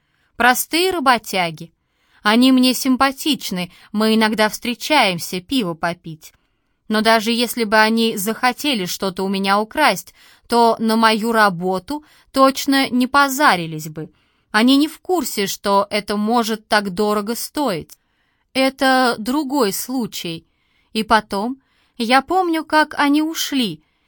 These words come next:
Я быстро устал, начал вырубаться —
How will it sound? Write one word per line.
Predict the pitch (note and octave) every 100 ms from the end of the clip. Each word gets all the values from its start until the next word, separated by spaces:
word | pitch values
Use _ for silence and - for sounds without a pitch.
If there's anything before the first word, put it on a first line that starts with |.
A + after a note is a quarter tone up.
| _ -
Я | G3 G#3 G3
быстро | A3 - -
устал, | A3+ A3 - D#4+ A#3 E3+
начал | F#3 - G#3+ F#3+
вырубаться — | G3+ A3 G#3+ C4 F3+ - E3+